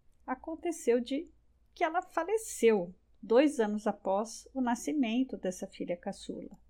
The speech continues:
a Miosotis, deixando o esposo e os filhos. Uma situação <laughs> complicada, né?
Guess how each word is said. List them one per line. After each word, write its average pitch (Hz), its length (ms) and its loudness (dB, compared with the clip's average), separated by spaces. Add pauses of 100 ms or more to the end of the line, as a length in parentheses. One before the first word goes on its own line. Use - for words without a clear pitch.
(140)
a 208 60 -10
Miosotis, - 840 -10 (840)
deixando 254 440 6
o 285 40 6
esposo 285 540 2
e - 20 0
os - 180 -8
filhos. 226 560 -2 (1900)
Uma 226 140 0
situação 254 600 -2 (320)
<laughs> - 340 -20
complicada, 196 800 -2
né? 196 360 -4